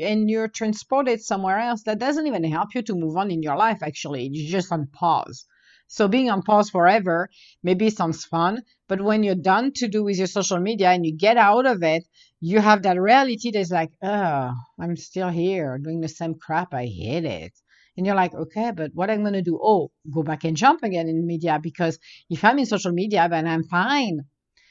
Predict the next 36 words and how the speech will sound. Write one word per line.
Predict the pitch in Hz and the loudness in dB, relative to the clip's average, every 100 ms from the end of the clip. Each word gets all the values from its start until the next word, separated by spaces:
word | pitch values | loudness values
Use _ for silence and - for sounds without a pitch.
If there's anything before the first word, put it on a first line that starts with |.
| _ | _
Well, | 151 175 247 269 - _ _ _ _ _ _ | 0 4 4 2 -14 _ _ _ _ _ _
if | 170 - | -4 2
you | 254 | 2
want | 311 277 262 | 2 2 0
to | 220 | -2
change | 214 196 | -2 -4
your | 165 143 | -4 0
reality, | 175 247 208 165 | 0 0 -2 -4
you | 185 165 | -2 -2
start | 160 - 185 214 | -4 0 0 0
to | 175 | -4
roll | 170 208 | 0 0
up | 220 | -2
your | 214 | -6
sleeve | 185 170 180 | -4 -2 -2
and | 175 165 | -2 -2
do | 233 | -2
something | 277 160 151 226 254 | -2 -4 -4 -4 -4
about | 165 127 98 | -2 -2 -2
it. | 76 - _ | -6 -10 _
It's | 185 - | -8 -2
not | 311 | 0
by | 269 170 | 2 0
jumping | 147 190 220 247 226 | 0 -4 -2 -4 -2
or | 170 | 0
avoiding | 147 127 131 175 247 240 185 127 165 220 _ - - | -2 -2 -2 2 2 0 -4 -6 -10 -12 _ -20 -10
and | - 185 | 0 2
using | 214 269 240 262 254 247 233 | 4 4 2 0 0 -2 -4
social | - 226 214 | -4 -4 -2
media | 208 214 208 | -2 -2 0
as | 202 156 | 0 -2
a | |
clutch | 147 - 247 226 175 - | -8 -4 4 4 4 -4
for | 180 | -2
you | 175 214 214 165 160 - - _ | -2 2 2 2 -2 -20 -20 _
to | - - 214 190 180 175 175 175 | -8 -4 -2 -2 0 0 0 -2